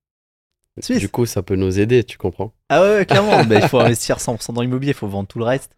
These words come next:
Speaker 1: C'est clair.
Speaker 2: <laughs>
Speaker 1: Ah non, l'i-, l'immobilier suisse, c'est tellement sûr que,
Speaker 2: Mhm.
Speaker 1: que non, moi, j'ai aucune inquiétude pour ça. D'ailleurs, dans tous les épisodes, j'en parle souvent, euh,
Speaker 2: Mhm.
Speaker 1: avec, euh, les, euh, avec les professionnels de l'immobilier.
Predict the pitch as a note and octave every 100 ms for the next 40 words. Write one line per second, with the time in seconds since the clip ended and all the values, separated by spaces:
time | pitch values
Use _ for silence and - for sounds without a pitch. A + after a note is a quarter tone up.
0 | _ C#3 - - F#3+ D#3 A2 D3+ C#3+ D3+
1 | - G#3+ - D#3 D3 C#3 C3 - B2+ C#3
2 | A#2+ A#2 - - - C#3 C#3 D3 D3 -
3 | D#3+ - C#3 C3 B2+ - - F3+ - -
4 | - _ G2 A2+ G#2+ G2+ - G#2 G#2+ G#2
5 | G2+ A2+ B2 A2+ A2 A2+ A#2+ C3+ - C#3
6 | - - - B2 B2+ A2+ C3+ B2 B2+ B2+
7 | C3 A#2 F#2+ G#2+ - A2+ A2+ A2 F#2+ G2
8 | G#2 G2+ - G2+ G2 - G2+ F#2+ F#2+ F#2+
9 | F#2+ F2+ F2+ F2+ F2+ F2+ F2 - - F#2+
10 | F#2+ - F#2 - G#2+ - G#2+ G2+ G2+ G2+
11 | G2+ G2 G#2